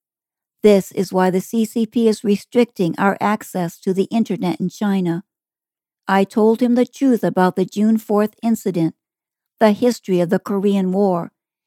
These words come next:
and then I told him about the persecution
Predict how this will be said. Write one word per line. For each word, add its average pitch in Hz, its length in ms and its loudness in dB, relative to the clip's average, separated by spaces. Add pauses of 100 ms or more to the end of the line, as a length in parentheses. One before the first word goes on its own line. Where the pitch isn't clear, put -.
(200)
and 196 220 2
then 208 440 4
I 190 140 0
told 226 340 0
him 180 100 0
about 180 300 0
the 143 80 -4
persecution 190 880 -4